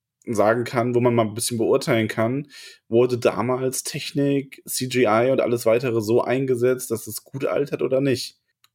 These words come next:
Weil, ich meine, ich weiß, du bist kein großer Star Wars-Fan, aber wenn man sich heute mal Star Wars Episode eins anschaut,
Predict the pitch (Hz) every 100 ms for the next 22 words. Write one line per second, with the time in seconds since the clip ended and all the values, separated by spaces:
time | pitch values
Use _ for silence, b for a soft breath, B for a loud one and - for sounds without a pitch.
0 | - 113 110 104 95 - _ _ _ -
1 | 127 120 113 127 - 120 120 120 117 -
2 | 117 143 110 - 101 104 - 117 107 113
3 | 107 123 123 123 117 - 123 120 113 110
4 | 107 92 - - 95 - 101 110 175